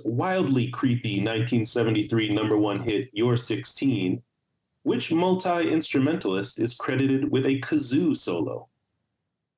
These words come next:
Question three, quarterfinal. The Fourth Man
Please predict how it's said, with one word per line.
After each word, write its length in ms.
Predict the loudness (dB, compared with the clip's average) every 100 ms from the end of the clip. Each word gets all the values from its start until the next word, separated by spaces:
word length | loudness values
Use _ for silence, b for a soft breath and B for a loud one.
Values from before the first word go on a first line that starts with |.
| _ _ _ _ _ _ _ _ _ _
Question 400 | -4 -2 0 -2
three, 400 | 0 0 2 0
quarterfinal. 880 | 0 0 0 0 0 0 0 -2 -6 -14 _ _ _ _ _ _
The 60 | -6
Fourth 360 | -2 0 0 0
Man 520 | 0 0 -2 -4